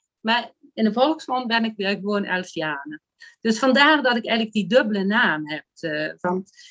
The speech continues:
ja, ik denk, als ik nu een boek schrijf onder de titel Els Jane, dan gaat helemaal niemand het opzoeken. Els Dirks is wel redelijk bekend binnen de organisatie en ja, binnen een heleboel gezinnen. Dus, eh,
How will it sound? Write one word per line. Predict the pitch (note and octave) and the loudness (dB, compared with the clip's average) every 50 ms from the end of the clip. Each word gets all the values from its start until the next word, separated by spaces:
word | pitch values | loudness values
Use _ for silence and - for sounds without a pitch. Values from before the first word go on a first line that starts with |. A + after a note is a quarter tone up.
| - _ _ | -20 _ _
ja, | - F#3 | 0 2
ik | G#3 A3 | 4 4
denk, | A3+ A3+ A3+ - | 4 4 2 4
als | - A3+ A3 | 2 2 2
ik | A#3 A3 | 2 2
nu | A3 A#3+ A#3+ A3 | 0 2 4 4
een | G#3 G#3+ - G3+ - | 2 2 0 -2 -4
boek | - C#4 C4 | -4 -4 -4
schrijf | - - - A3+ A3 G#3+ G#3+ | -6 -4 -2 0 0 0 0
onder | G#3+ G3 A3 G#3 G3 G3 - - _ | 0 -2 -2 0 -2 -4 -8 -8 _
de | A3+ A3 | -6 -4
titel | A3 B3+ C4 C4 A#3+ - | -2 -4 -4 -4 -2 -2
Els | G#3 G#3+ G#3+ G#3+ | 0 0 0 0
Jane, | - G#3+ A3+ B3+ C#4+ D4 D4+ | 0 0 0 0 0 -2 -4
dan | D4 - | -4 -2
gaat | - C#4 C4+ C4 | 0 0 0 0
helemaal | C4+ C#4+ C#4+ C4+ C4+ C#4+ D4 D4 C#4 | -2 -6 -6 -4 -2 -2 0 0 0
niemand | A#3 G3+ F3 E3+ A3 G#3 - | 0 0 0 -2 -4 -6 -8
het | F3 E3 E3 | -8 -6 -4
opzoeken. | D#3 D#3 - - - - E3+ E3+ - - A#3+ C#4 C#4+ - | -4 -4 -6 -10 -10 -8 -8 -6 -6 -6 -6 -6 -4 -2
Els | - G#3 G3 - - | 0 0 0 0 0
Dirks | - C#4+ G#3+ A#3+ C#4+ - | 2 2 4 2 2 0
is | D4+ C4+ B3+ - | -4 -6 -4 -2
wel | - B3 B3+ C4 C4 B3+ A3 - _ _ _ | 0 0 2 2 0 -2 -4 -8 _ _ _
redelijk | - C4 C#4 C4+ C4+ B3+ G#3 G#3+ | 0 0 2 2 0 -2 -4 -6
bekend | A#3 A3 - C4 B3+ B3 A#3+ | -6 -2 -2 -2 -2 0 0
binnen | G#3+ A#3+ B3+ A#3+ A#3+ | 0 0 0 0 0
de | A3 A3 - | 0 0 2
organisatie | A3 A3+ A#3 A3 A3+ A3 A3 G#3+ G3+ A#3 A3 A3+ A3+ A3 A3 - - A3 - | 2 2 2 2 0 0 0 0 0 0 2 2 2 0 -2 -6 -12 -10 -6
en | A3+ A3+ A3+ A3 A3 _ _ _ _ _ | -2 -2 -2 -2 -4 _ _ _ _ _
ja, | _ - G#3+ F#3+ F#3 | _ -4 -4 -2 -2
binnen | F#3+ G3+ G3 G3+ G3+ | -4 -4 -4 -4 -4
een | G3+ G#3 | -4 -4
heleboel | G3+ G3+ G3+ F#3+ F3+ G3+ G3+ F#3+ F3+ | -2 -2 -4 -4 -4 -4 -4 -4 -4
gezinnen. | F#3 F#3 - F#3+ F3+ F3+ F3+ E3 D#3+ D#3 D3+ D3+ D3+ - - | -8 -6 -4 -2 -2 -2 -2 -4 -6 -6 -8 -10 -14 -14 -14
Dus, | - E3 E3+ E3+ - - | -12 -12 -12 -12 -10 -6
eh, | - E3 E3 E3+ E3 E3 | -4 -2 -2 -2 -4 -6